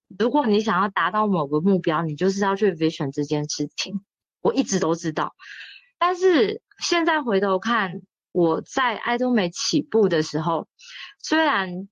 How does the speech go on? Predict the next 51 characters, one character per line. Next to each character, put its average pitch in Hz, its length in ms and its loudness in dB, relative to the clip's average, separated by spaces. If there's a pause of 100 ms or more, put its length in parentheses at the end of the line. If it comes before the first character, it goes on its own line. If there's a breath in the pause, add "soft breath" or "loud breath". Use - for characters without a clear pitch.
(100)
大 220 180 0
家 220 160 0
一 185 200 -8
样 247 180 0
耳 160 160 0
提 156 120 -2
面 180 200 2
命 190 160 6
在 180 160 0
这， 165 160 -2
说 160 260 0
这 160 120 0
件 156 200 0
事 165 160 -2
情， 156 160 0
但 220 180 0
是 240 260 2 (580 loud breath)
我 196 160 2
必 262 140 2
须 277 120 2
很 247 160 0
老 175 160 0
实 175 120 -2
的 180 40 2
说， 196 160 2
第 220 260 2
一 226 40 4
年 180 260 4
我 147 120 4
完 151 220 -2
全 156 200 -6
不 165 200 -10
敢， - 120 -8 (720)
就 240 140 4
是 226 380 4
我 165 200 2
边 226 320 0
做 214 280 2
边 202 300 2
学 165 200 0
边 175 280 0
看， 185 240 -2
但 220 140 0
是 247 100 0
我 202 120 4
没 156 160 0
办 226 180 -4
法 180 140 0
vision， 165 340 -2
所 185 160 2
以 214 180 4